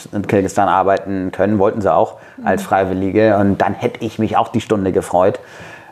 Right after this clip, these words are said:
Speaker 1: Äh, klar gibt einem das in dem Moment einen emotionalen Boost. Jeder Instagram, äh, jeder Instagram-Kommentar oder so, das tun wir alle im Rennen. Äh, klar gibt einem das einen Boost. Es freut einen.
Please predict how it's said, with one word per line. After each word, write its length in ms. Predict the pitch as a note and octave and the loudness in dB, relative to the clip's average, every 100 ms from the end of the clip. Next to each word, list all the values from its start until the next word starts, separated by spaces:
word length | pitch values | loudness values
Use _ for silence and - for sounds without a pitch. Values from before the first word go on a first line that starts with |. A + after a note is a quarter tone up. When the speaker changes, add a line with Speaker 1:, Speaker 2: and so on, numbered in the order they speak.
| - | -4
Speaker 1:
Äh, 260 | G2 F#2+ | 0 2
klar 320 | F#2 - A#2+ C3 | 0 0 0 0
gibt 280 | A2+ - | -2 -2
einem 200 | F#2+ F#2 | -2 0
das 180 | F#2+ F#2 | 0 0
in 260 | - G#2 G2 | -2 -4 0
dem 220 | A2 A#2 | 0 2
Moment 380 | A2 G2+ G2+ G#2+ | 2 2 2 2
einen 120 | G2 | 2
emotionalen 640 | G2+ G2+ G2+ G2+ F#2+ F2+ | 2 2 2 2 2 2
Boost. 420 | F#2+ B2+ A2 - - - | 2 2 0 -4 -16 -8
Jeder 680 | G2+ G2+ A#2 A2+ G2+ G2 | -4 0 2 4 2 2
Instagram, 1120 | A2 C3 - A#2 A2 G#2+ G#2+ G#2 G#2 G2+ F#2+ - | 0 -2 -2 0 2 4 4 4 2 0 -2 -2
äh, 160 | G#2 | 0
jeder 280 | G#2 G#2 G2+ | 2 2 2
Instagram-Kommentar 1120 | G#2+ A2 G#2 G#2+ G#2 - G#2+ G#2 - G2+ G#2 | 2 0 2 2 2 0 0 0 -2 0 2
oder 120 | G#2+ | 2
so, 360 | G2 G2+ G2+ G2+ - - | 2 2 2 0 -8 -6
das 220 | G2 - | -6 -4
tun 260 | - A#2+ G2+ | -4 0 2
wir 300 | G2+ F#2+ - | 4 2 2
alle 440 | G2+ B2 G#2+ D#3+ E3 | 0 2 2 2 -2
im 220 | - G2+ G2 | -2 0 2
Rennen. 460 | F#2+ F#2+ A2 A#2+ - - - - - - - _ _ _ _ _ _ _ _ _ | 2 2 0 -2 -6 -20 -20 -20 -20 -20 -20 _ _ _ _ _ _ _ _ _
Äh, 380 | G#2+ F#2+ F#2 F2+ - - - | 2 4 6 4 0 -8 -10
klar 220 | - C3 | -2 -2
gibt 200 | D#3 - | -2 -4
einem 140 | G#2+ G#2 | -2 0
das 180 | F2+ | -2
einen 140 | - E2+ | -2 -6
Boost. 300 | - - - | -8 -10 -10
Es 100 | - | -4
freut 260 | A#2+ F3 | -2 -2
einen. 220 | D#2 - | -4 -10